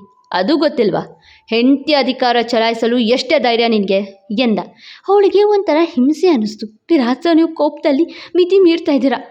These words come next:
ಎಂದವಳ ತೋಳನ್ನ ಬಲವಾಗಿ ಹಿಡಿದವನು, "ನಿಜವಾಗ್ಲೂ ಈ ಟೆಂಪರ್ನ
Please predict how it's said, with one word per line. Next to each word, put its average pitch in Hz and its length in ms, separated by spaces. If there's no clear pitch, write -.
ಎಂದವಳ 403 400
ತೋಳನ್ನ 302 560
ಬಲವಾಗಿ 269 600
ಹಿಡಿದವನು, 233 840
"ನಿಜವಾಗ್ಲೂ 277 500
ಈ 269 60
ಟೆಂಪರ್ನ 233 460